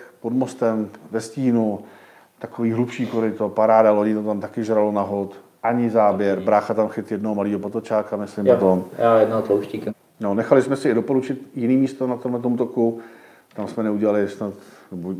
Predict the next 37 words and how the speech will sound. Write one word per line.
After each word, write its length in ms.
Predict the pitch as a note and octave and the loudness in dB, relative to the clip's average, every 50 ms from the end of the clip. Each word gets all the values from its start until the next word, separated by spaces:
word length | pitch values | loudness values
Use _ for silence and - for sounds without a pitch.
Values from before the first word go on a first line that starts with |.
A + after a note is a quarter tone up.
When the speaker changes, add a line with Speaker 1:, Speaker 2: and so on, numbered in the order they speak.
| G2+ A#2 | -8 -4
Speaker 2:
Pár 200 | A#2 B2+ B2+ A#2 | 2 2 2 2
cvrčků 380 | - - G#2+ G#2 - - - B2 | 2 -2 -8 -10 -10 -8 -4 -2
Speaker 1:
no, 80 | A#2 A#2 | 0 2
Speaker 2:
tam 100 | A#2+ A#2+ | 6 8
Speaker 1:
pár, 120 | A#2 A#2 | 8 8
Speaker 2:
bylo, 120 | - A2+ A#2+ | 8 8 6
Speaker 1:
pár 80 | A2+ A2 | 6 6
Speaker 2:
jako 100 | A2 A2 | 6 4
Speaker 1:
cvrčků 300 | A2 A2+ A2 - - A2 | 2 -2 -2 -4 -6 -8
jsme 220 | G#2+ - A2+ G#2 | -8 -6 -8 -8
chytli, 400 | - G2+ F#2+ - - G#2 G#2 G#2+ | -8 -10 -14 -8 -4 -2 0 0
ale 120 | A2 G#2+ G2+ | 0 0 -2
nešlo 240 | G2+ F#2+ - A2+ G2 | -4 -6 -6 -8 -6
to 100 | F#2+ F#2+ | -4 -6
Speaker 2:
vždy-, 40 | F#2 | -6
Speaker 1:
prostě, 220 | E2 F2+ F2+ - A#2 | -4 -6 -8 -6 -8
Speaker 2:
vždycky 220 | A2+ E2 D#2 D#2+ B2+ | -8 -8 -6 -8 -8
Speaker 1:
no. 40 | |
Speaker 2:
něco 200 | A#2+ A#2 A#2 - | -8 -8 -8 -8
malýho 300 | A#2+ A#2+ A#2 A#2 A#2 A#2+ | -6 -6 -4 -4 -4 -4
se 200 | A#2 - B2 A#2 | -4 -2 -2 -2
vymodlilo, 360 | A2 G#2+ G#2+ G#2+ G#2+ G#2+ A2 - | -2 -4 -8 -6 -4 -2 0 0
Speaker 1:
A 40 | |
z 60 | - - | 4 8
toho 120 | F3+ E3+ | 10 10
Speaker 2:
ale 100 | D#3 D3+ | 10 10
Speaker 1:
vyplývá, 380 | D3+ E3 D#3+ D3+ D3+ D3 D3 D3 | 8 8 6 8 10 10 8 8
že 140 | C#3 D3+ | 6 2
prostě 340 | C#3+ C#3+ C#3+ C#3 - - D#3 | 2 2 -2 -2 2 0 0
to, 160 | D3 D3+ D3 | 2 2 0
č-, 300 | C3+ - - - - D#3 D3+ | -2 -2 -4 0 2 2 2
to, 180 | - - - | 2 -2 -6
co 140 | B2+ - E3 | -2 0 2
někdy 220 | D3+ D3+ D3+ D#3 D3+ | 6 6 6 6 6
funguje, 400 | D#3 D3+ C#3+ C3+ C#3 C#3 C#3 C3+ | 4 2 2 4 6 6 4 4
tak 280 | C#3 C#3 - - - - | 4 0 -2 -2 -12 -2
právě 560 | - C3 B2 A#2+ A#2+ A#2+ B2+ B2+ B2 B2+ B2 | 4 6 6 8 8 6 6 4 4 4 2